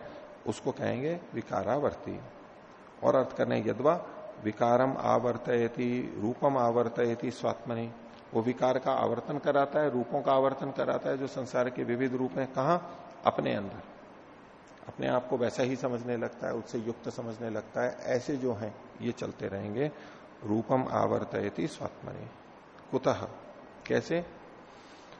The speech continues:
तो "तथा ही स्थितम आह", तो वैसा ही उस स्थिति को, स्थितिम आह, उस स्थिति को शास्त्र कहते हैं कि वो विकारों में ही रहता है, पुष्टि कर रहे हैं।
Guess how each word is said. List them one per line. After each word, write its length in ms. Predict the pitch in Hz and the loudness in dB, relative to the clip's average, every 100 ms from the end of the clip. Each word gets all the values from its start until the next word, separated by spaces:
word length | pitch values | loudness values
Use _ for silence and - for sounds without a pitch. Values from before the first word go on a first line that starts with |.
| - - | -14 -4
तो 120 | 110 | -2
"तथा 400 | - 156 170 160 | -2 -2 6 6
ही 280 | 135 143 147 | 6 4 2
स्थितम 540 | - - - 123 151 - | 0 -4 0 0 0 -2
आह", 420 | 101 92 98 107 - 107 - - - | -4 -2 -2 -2 -2 -8 -16 -18 -12
तो 60 | 107 | -2
वैसा 400 | 117 117 - 101 | 0 0 0 -2
ही 220 | 135 180 - - - - - - | -2 -4 -8 -18 -20 -20 -18 -12
उस 180 | 139 - | -8 -6
स्थिति 360 | 123 - - | -4 -4 -2
को, 380 | 104 113 160 170 123 | -2 -2 -2 -2 -4
स्थितिम 380 | - 127 131 | -8 -8 -6
आह, 220 | 131 104 143 | -6 -6 -6
उस 240 | 165 - | -6 -8
स्थिति 300 | - - 127 | -10 -8 -6
को 140 | 151 | -4
शास्त्र 520 | 156 - 98 - 165 175 - - - | -4 -2 -4 -4 -6 -6 -8 -18 -6
कहते 240 | 110 95 104 | -4 -4 -6
हैं 160 | 95 - - | -8 -12 -2
कि 60 | |
वो 80 | 165 | 0
विकारों 400 | 160 156 156 165 | 2 4 4 4
में 120 | 151 | 0
ही 120 | 139 | 0
रहता 300 | 123 95 - | 0 -2 -4
है, 60 | - - - - - - - - - - | -10 -10 -18 -20 -20 -20 -20 -20 -10 -4
पुष्टि 280 | 123 147 | -2 -2
कर 140 | 127 98 | -2 -2
रहे 160 | 92 | -4
हैं। 100 | 98 | -8